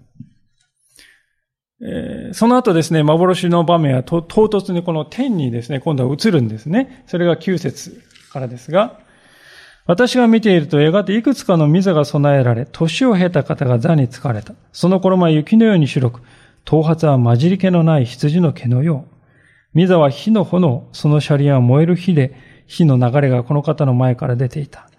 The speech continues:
幾千ものものがこの方に仕え、幾万ものものがその前に立っていた。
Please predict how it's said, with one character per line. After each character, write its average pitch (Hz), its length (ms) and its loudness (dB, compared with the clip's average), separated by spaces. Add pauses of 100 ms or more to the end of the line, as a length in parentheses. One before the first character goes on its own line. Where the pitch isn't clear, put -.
(440)
幾 196 200 0
千 180 300 2
も 147 120 4
の 139 120 4
も 131 220 2
の 165 100 2
が 135 160 0
こ - 160 0
の 156 100 2
方 160 280 0
に 120 100 2
仕 - 220 -12
え、 135 160 0 (320)
幾 175 240 2
万 165 200 4
も 139 120 2
の 127 100 4
も 131 140 2
の 165 100 2
が 139 140 0
そ 139 140 -4
の 139 100 2
前 175 220 0
に 139 80 -2
立 131 120 -8
っ 160 60 -4
て 160 180 -12
い 123 80 -8
た。 - 220 -20